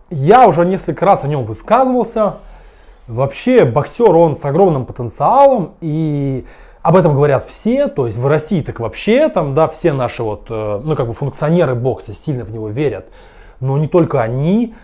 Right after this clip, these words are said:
заинтересовались ими и каналы западные, да, а это как бы уже показатель. Также я знаю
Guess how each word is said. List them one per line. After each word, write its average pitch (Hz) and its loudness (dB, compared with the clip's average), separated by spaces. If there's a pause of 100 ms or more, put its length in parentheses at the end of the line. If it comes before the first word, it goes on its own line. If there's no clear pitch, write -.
(320)
заинтересовались 143 0
ими 147 -4
и 196 -6
каналы 131 2
западные, 160 0
да, 170 2
а 120 -2
это 120 -8
как 113 -8
бы 110 -10
уже 110 -10
показатель. 135 -2 (460)
Также 156 4
я 135 0
знаю 127 -4